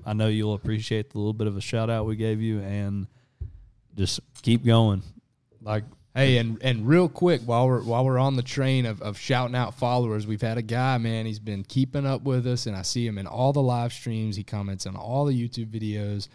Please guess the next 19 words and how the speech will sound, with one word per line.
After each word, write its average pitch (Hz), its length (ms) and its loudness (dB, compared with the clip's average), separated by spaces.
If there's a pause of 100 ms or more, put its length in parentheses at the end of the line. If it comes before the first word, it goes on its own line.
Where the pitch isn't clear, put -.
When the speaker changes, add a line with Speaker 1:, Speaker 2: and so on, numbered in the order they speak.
(140)
Speaker 2:
Now, 98 200 -6
correct 139 360 0
me 135 160 2
if 127 140 0
I'm 117 160 -2
wrong, 110 260 -4
'cause 104 160 -4
I 104 60 -2
know 110 160 0
you'll 117 180 2
be 110 140 0
watching 101 400 -6
this. 95 240 -8
Doctor 123 560 -2
Shorey, 113 640 -2 (120)
or 98 120 -8
D 127 260 2
R 127 220 4
Shorey. 123 520 2